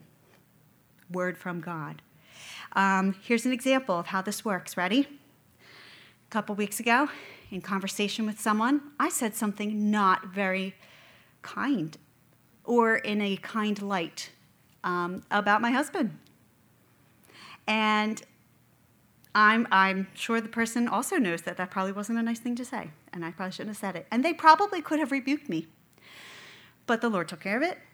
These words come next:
because I went home and through prayer and <laughs> in reading the word, and I thought, "Oh my gosh, I was really wrong." So I go to my husband and I say, "I have a confession <laughs>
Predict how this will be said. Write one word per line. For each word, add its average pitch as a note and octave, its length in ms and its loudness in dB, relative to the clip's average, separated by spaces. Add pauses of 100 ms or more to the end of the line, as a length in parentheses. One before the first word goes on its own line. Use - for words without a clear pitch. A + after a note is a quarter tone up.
(120)
because F#3+ 500 -2
I F#3 100 -4
went F3 200 -6
home G3+ 280 -4 (160)
and F#3+ 180 -2
through F#3+ 140 -4
prayer G3 420 -4 (160)
and G#3 160 -4 (220)
<laughs> - 200 -18
in B3 160 2
reading A3+ 280 -2
the A#3+ 80 -2
word, B3 400 -4 (100)
and B3 220 -2 (1300)
I - 120 -6 (240)
thought, C#4+ 220 -6
"Oh A#3+ 120 -8
my F4+ 200 -4
gosh, - 460 -10
I C4+ 180 -10
was A#4+ 200 -6
really D#4 240 -4 (100)
wrong." G#4+ 480 0 (260)
So - 180 -2
I C#4+ 60 2
go C#4 180 0
to F#4+ 80 -2
my G4 120 2
husband C#4 540 2
and A3 100 0
I B3 60 2
say, B3 400 -4
"I A3 80 -2
have C#4 220 -4
a E4+ 60 -8
confession C4 680 2 (100)
<laughs> C4 200 -2